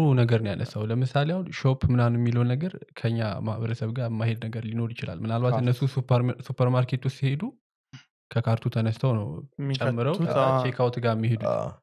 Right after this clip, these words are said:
Speaker 1: እኛ ጋር ደግሞ እንደዚህ አይነት ፕሮሰስ ስለሌለ
Speaker 4: ዘንቢል
Speaker 1: ምናልባት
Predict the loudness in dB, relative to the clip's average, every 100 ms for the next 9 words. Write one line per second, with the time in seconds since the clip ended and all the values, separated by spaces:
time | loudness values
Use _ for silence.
0 | _ _ 2 6 6 6 6 4 4 4
1 | 2 0 -8 _ 2 4 4 0 -2 -2
2 | -2 -2 2 6 6 4 2 0 -4 -6
3 | -8 0 6 6 6 4